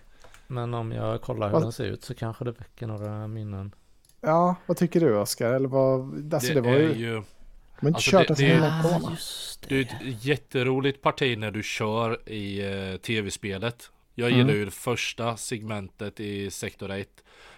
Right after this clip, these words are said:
Speaker 3: Men sen även ut på långa rakan på baksidan då, där det hände en väldigt jobbig olycka för x antal år sedan. När två stycken framdäck bara,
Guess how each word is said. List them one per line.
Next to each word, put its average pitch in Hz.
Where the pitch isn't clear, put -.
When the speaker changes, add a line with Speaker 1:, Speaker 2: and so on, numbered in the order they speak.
Speaker 3:
Men 110
sen 113
även 110
ut 113
på 110
långa 104
rakan 107
på 104
baksidan 101
då, 98
där 101
det 101
hände 95
en 95
väldigt 92
jobbig 92
olycka 87
för 104
x 92
antal 92
år 87
sedan. -
När 104
två 120
stycken 110
framdäck 110
bara, 120